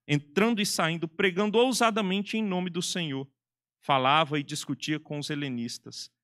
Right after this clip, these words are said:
mas eles procuravam tirar-lhe a vida. Oremos uma vez mais, irmãos. Senhor Deus, amado Pai, eis-nos aqui.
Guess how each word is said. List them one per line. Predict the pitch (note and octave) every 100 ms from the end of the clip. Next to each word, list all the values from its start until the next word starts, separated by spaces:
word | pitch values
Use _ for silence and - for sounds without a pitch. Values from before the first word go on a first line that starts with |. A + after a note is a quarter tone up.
| _
mas | A2+ A2 A2+
eles | A#2+ A#2+
procuravam | - C3+ D3 A#2+ A#2 A#2+ A#2
tirar-lhe | - A2+ G#2+ G#2+ A2+ A2 _
a | A2
vida. | F#2 F2 D3+ _ _ _ _ _
Oremos | C3 C#3 D#3+ C3+
uma | F#3 E3
vez | D#3+ C#3
mais, | C#3 C3+
irmãos. | B2+ B2+ D3 - -
Senhor | D#3+ F3 F#3+
Deus, | D3 F#3 F#3 D#3+ - - _ _ _ _ -
amado | D3 D#3+ D3
Pai, | C#3+ C#3 B2+ A#2+ - -
eis-nos | E3+ D3 E3+ D3
aqui. | D#3 D#3+ A2+